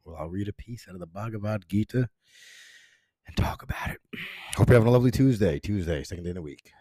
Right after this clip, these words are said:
Tuesday. Today, we'll just be reading from the translator.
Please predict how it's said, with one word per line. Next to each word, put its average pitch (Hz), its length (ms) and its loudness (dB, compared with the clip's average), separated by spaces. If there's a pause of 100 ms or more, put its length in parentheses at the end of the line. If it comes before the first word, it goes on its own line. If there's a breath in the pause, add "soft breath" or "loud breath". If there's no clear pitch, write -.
(360 soft breath)
Tuesday. 65 840 -10 (640 soft breath)
Today, 120 480 4 (420 loud breath)
we'll 80 120 -20
just - 160 -20
be 87 80 -8
reading 95 480 -2 (100)
from 80 320 -12
the 73 260 -10 (920)
translator. 92 840 -6